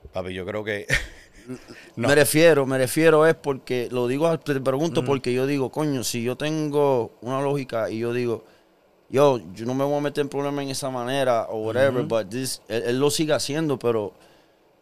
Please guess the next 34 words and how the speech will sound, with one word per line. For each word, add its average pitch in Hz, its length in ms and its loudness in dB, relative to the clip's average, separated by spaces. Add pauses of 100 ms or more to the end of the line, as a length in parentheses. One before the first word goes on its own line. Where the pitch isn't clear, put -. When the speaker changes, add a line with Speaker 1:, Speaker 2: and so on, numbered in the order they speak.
(200)
Speaker 2:
no 120 140 -2
sé 147 140 -2
si 139 120 -2
él 127 140 -6
que 113 160 -6
tiene 120 280 -4
un 120 80 -2
problema 117 380 -2
mental, 113 760 4
no 110 160 -4
sé 117 240 0
si 117 220 -2
es 113 100 -2
eso, 104 280 -4
perdona, 101 480 -2
yo, 104 240 -2 (100)
you 107 80 -10
know, 104 140 -6
I'm 98 120 -8
sorry, 80 260 -6
bro, 76 220 -10
but 85 360 -10
I, 82 260 -4
I 104 60 2
love 107 180 2
you. 71 80 -12 (440)
Speaker 1:
Ujú. 123 140 -2
Speaker 2:
Um, 101 500 2 (380)
y 123 140 0
me 143 140 6
preocupo. 160 600 6 (300)
Speaker 1:
Ujú. 135 420 -4
Speaker 2:
You 127 100 0
know, 135 100 -2